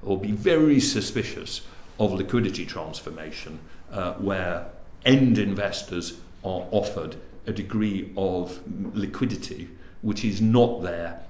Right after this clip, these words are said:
in the inherent underlying positions. And that is what is worrying,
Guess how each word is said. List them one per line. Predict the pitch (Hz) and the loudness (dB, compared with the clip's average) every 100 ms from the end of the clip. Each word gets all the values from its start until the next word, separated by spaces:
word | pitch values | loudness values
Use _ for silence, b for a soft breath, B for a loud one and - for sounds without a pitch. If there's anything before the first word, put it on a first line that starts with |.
| - - | -10 -2
in | 98 | -2
the | 87 | -2
inherent | 85 87 - 92 80 87 - | -4 -6 -6 -6 -4 -8 -10
underlying | 82 85 80 80 78 | -10 -10 -10 -10 -12
positions. | - 85 87 - 107 - | -12 -10 -10 -8 -8 -2
And | 214 | 2
that | 262 | 4
is | 226 202 | 4 2
what | 135 113 | 4 4
is | 107 | 4
worrying, | 104 98 92 90 90 | 2 2 2 -2 -6